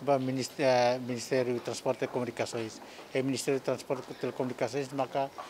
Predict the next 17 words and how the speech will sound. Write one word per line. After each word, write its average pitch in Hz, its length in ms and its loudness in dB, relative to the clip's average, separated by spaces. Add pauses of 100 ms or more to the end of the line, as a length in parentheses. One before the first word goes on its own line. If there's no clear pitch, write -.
(140)
saya 120 200 0
hanesan 135 600 0 (360)
pla-, 151 400 2
plano 147 220 4
ação 143 380 4
ba 120 160 -2
programa, 120 520 4
eh, 120 480 4 (160)
eh, 117 680 0 (320)
telecomunicações, 120 840 2
né. 101 180 -6 (640)
Tamane, 123 340 0
maka, 135 340 0
Ministério 120 560 0
Hendit, 127 460 2 (540)
bahira, 131 340 6
maka, 139 460 -2